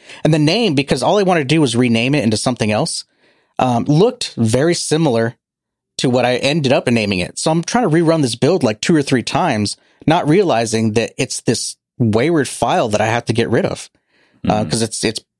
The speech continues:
Speaker 1: pulling it into the package and saying, "Hey, there's nothing to attach this index to." Well, the, the, the,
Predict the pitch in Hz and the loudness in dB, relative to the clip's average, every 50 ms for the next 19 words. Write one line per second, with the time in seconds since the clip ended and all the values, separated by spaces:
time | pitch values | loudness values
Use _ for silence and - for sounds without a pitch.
0 | _ _ - - 120 123 123 113 120 117 117 110 - 113 110 127 - 107 - 113 | _ _ -4 -2 -2 -2 -2 -2 -2 -2 -2 -2 -2 -2 -2 -2 -2 -2 0 -2
1 | 107 - - 117 110 107 95 107 131 170 143 - - _ _ 120 127 - - 123 | -2 0 -2 -4 -4 -2 -2 -2 -2 -2 -4 -6 -10 _ _ -6 -4 0 -2 -2
2 | 113 - - 110 - - 110 104 - - 110 - - 107 - - 131 165 - 85 | 0 -2 -4 -4 -2 -2 -2 -2 -2 -4 -4 -4 -6 -4 -2 -2 -2 -2 -2 -4
3 | - - - - 95 - - _ _ _ _ _ _ _ _ _ - - 120 131 | -6 -8 -6 -6 -6 -6 -8 _ _ _ _ _ _ _ _ _ -2 0 0 2
4 | 120 135 123 90 127 - 143 151 147 - 170 147 156 151 165 165 | 0 0 -2 0 -2 0 0 0 0 2 0 0 2 2 0 0